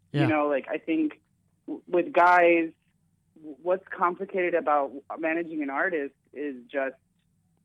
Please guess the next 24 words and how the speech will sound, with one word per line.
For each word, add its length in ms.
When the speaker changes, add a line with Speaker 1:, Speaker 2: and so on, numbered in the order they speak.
Speaker 2:
I 100
think 220
the 80
hardest 460
thing 160
about 320
today 420
is 380
social 260
media. 320
Like, 180
I 60
think 220
it 100
really 760
is 140
a 100
huge, 280
it's 240
like 220
this, 160
like, 220
double-edged 520
sword 340